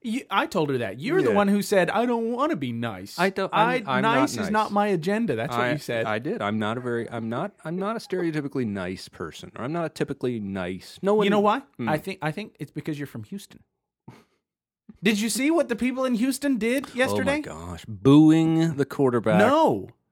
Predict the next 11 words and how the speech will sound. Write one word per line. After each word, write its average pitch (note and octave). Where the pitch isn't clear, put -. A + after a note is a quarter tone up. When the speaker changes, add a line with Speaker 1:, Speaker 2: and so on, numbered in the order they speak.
Speaker 2:
What? G#2+
When B2+
he A2+
got A2
Speaker 1:
So, C3
Speaker 2:
hurt? -
Speaker 1:
so G#3+
the E3
quarterback F3
for E3+
the C#3